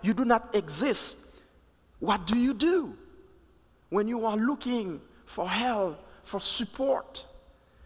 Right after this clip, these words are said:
and you can't find it? Then you go to someone who has the power. This morning,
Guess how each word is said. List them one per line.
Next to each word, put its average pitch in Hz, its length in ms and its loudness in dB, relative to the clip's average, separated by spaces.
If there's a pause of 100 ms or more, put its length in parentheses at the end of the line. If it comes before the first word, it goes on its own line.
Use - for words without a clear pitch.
(580)
and 202 160 -4
you 208 80 -4
can't 247 340 -4
find 233 440 -4
it? - 260 -8 (3500)
Then 165 240 0
you 175 140 0
go 180 260 -2
to 185 120 -10
someone 165 480 0
who 156 80 -2
has 151 280 -4
the 143 100 -4
power. 107 520 0 (800)
This - 240 0
morning, 233 560 4